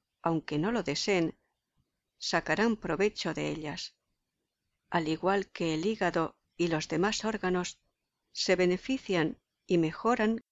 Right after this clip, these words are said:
con las medicinas en las que se ponen agradables sustancias. Dios,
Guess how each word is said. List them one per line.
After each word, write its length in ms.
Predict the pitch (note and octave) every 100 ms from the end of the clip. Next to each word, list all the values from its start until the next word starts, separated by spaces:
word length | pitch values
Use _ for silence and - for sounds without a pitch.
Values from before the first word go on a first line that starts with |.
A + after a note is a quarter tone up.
| _ _
con 180 | - E3+
las 180 | E3 -
medicinas 680 | D#3+ E3+ - F#3+ E3+ E3+ F3+
en 80 |
las 160 | E3+ E3+
que 140 | -
se 140 | - E3+
ponen 340 | F3 F3 E3+
agradables 580 | D#3+ D#3+ D#3 D#3+ E3 -
sustancias. 800 | D#3 - D#3 D3+ - D#3 - - _ _ _ _ _ _ _ _ _ _ _ _ _ _ _ _ _ _ _ -
Dios, 480 | F3 E3 F3+ -